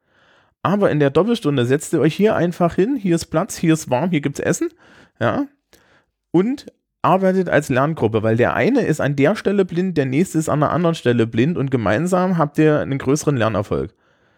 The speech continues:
Wurde ich angeguckt, als wäre mir ein dritter Kopf gewachsen. <laughs>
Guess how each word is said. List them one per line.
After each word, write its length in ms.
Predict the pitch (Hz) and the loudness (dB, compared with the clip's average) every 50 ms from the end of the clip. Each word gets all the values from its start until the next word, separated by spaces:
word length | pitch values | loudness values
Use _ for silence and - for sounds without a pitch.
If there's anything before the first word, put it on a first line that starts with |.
| _ _ _ _ _ - | _ _ _ _ _ -8
Wurde 120 | 90 92 | -6 -6
ich 220 | 78 - - - | -6 -6 -6 -6
angeguckt, 500 | - 95 98 113 127 - - 156 156 - | -4 -2 0 0 -2 0 -2 -2 0 0
als 100 | 120 110 | 2 2
wäre 120 | 120 120 123 | 2 2 2
mir 60 | 127 | 2
ein 60 | 123 | 0
dritter 220 | 123 143 143 160 160 | 0 0 0 2 2
Kopf 220 | - - - - | 0 -2 -2 -4
gewachsen. 420 | - 95 73 73 76 - - - - _ _ _ _ _ _ _ _ 127 _ _ - | -4 -4 -2 -4 -6 -8 -10 -14 -14 _ _ _ _ _ _ _ _ _ _ _ -20
<laughs> 180 | - - - | -14 -10 -2